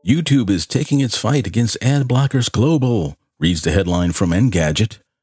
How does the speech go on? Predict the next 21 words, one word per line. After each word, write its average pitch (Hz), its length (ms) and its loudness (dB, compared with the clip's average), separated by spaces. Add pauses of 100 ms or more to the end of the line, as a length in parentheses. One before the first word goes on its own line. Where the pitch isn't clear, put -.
(340)
I've 190 320 0
previously 120 480 0
reported 87 500 0
on 82 160 2
YouTube 82 380 0
cracking 76 320 -2
down 85 200 0
on 80 140 2
users 78 480 0
who 73 220 0
circumvent 85 600 -2
the 76 180 2
ads 87 320 0
on 73 220 0
the 71 180 -2
platform 87 580 -2
by 95 120 2
using 107 560 0 (120)
ad 143 240 0
blocking 95 380 -2
software, 95 640 0